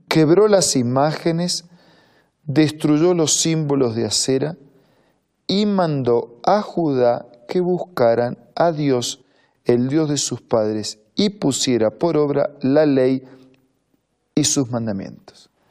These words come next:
A ver, resumien-, resumiendo los motivos de la paz, del sosiego,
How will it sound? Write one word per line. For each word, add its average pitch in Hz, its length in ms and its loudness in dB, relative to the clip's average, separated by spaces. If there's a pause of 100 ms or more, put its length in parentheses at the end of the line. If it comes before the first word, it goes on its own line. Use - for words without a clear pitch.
(240)
A 143 80 4
ver, 127 200 2
resumien-, 185 760 0
resumiendo 190 600 2
los 156 220 0
motivos 151 720 0
de 123 100 2
la 123 260 2
paz, 165 220 2
del 127 160 0
sosiego, 139 800 -2